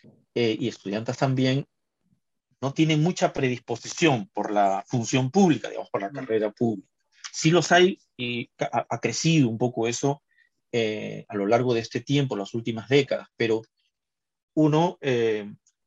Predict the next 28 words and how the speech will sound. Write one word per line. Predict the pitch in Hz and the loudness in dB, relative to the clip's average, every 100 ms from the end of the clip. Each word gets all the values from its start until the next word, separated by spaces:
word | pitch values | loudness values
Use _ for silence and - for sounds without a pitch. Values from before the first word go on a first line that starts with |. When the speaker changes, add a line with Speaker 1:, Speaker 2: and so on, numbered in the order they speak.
| _ _ _ _ _ _ _ | _ _ _ _ _ _ _
Speaker 1:
¿qué | 175 | 0
características | 185 175 147 147 156 170 143 - | 2 2 2 0 0 -2 -2 -2
notas, | 143 165 165 143 | -2 0 -2 -4
qué | 160 | -2
perfiles | 156 135 156 147 139 | -2 -2 -2 -2 -2
notas? | 147 160 208 - | -4 -2 -4 -4
Y | 165 160 _ _ | -8 -10 _ _
finalmente... | - 147 170 170 190 180 185 226 _ _ - _ _ _ _ - | -6 -4 -2 -2 -4 -4 -6 -8 _ _ -20 _ _ _ _ -4
tú, | 185 196 208 - | 0 0 -2 -6
eh, | 147 131 123 120 127 | -4 -2 -2 -4 -6
¿qué | - | 0
les | 208 214 | 2 2
dirías | 160 208 165 101 | 2 2 2 -2
a | - | -6
los | 110 113 | -6 -6
estudiantes | - 120 139 170 160 196 - | -6 0 0 0 0 -2 -4
y | 101 | -10
a | |
las | - - | -8 -8
estudiantes | - - 123 202 143 110 | -8 0 2 4 2 -6
especialmente | 113 - - 120 120 120 120 117 | -10 -10 -2 0 0 -6 -2 -2
de | 110 | -2
nuestra | 110 - 110 117 | -8 -8 -4 -4
facultad? | - - 107 107 143 151 - _ _ _ _ _ | -4 -4 -4 0 2 2 -2 _ _ _ _ _
Un | 185 165 160 - _ _ | -10 -8 -8 -12 _ _
poco | 214 208 185 | 2 4 4
de | 151 135 | 4 4
cara | 185 190 175 165 170 | 4 4 4 2 0